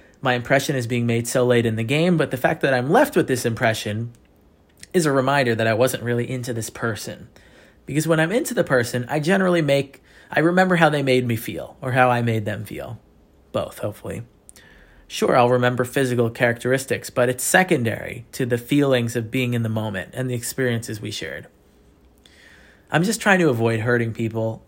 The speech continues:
and going down the wrong path for myself in the future. That's what I'm trying to do,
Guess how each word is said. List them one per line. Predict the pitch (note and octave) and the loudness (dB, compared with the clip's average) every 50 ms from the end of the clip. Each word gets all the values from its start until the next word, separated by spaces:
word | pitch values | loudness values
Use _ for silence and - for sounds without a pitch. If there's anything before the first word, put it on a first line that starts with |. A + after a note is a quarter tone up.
| _ - | _ -6
and | A#2+ A#2 A#2 A#2+ A#2 A#2 - - | -6 -4 -4 -4 -6 -6 -6 -4
going | C3 B2+ B2+ B2 | -4 -4 -2 -2
down | A#2+ A#2 A2 | -2 -2 -2
the | A2 | -2
wrong | A2 A2 G#2+ G#2+ | -4 -4 -4 -4
path | G#2+ - A2+ G#2+ G#2+ - | -4 -2 -2 -2 -2 -6
for | - - A#2 | -6 -6 -2
myself | A#2 A#2+ B2 - - F3 C3+ A#2 A2+ - | -2 -2 -2 0 2 4 4 4 2 0
in | A#2+ | -6
the | A2+ A2+ | -8 -8
future. | - F#2+ D2+ - - - - - | -8 -10 -12 -10 -12 -14 -14 -10
That's | - A#2+ A#2+ A2+ - | -8 -8 -8 -4 -4
what | B2 A#2 | -2 -2
I'm | A2 G#2 | -2 -4
trying | - G#2 G2 G2 | -6 -8 -8 -8
to | - G2+ | -10 -12
do, | G2 - - | -12 -12 -14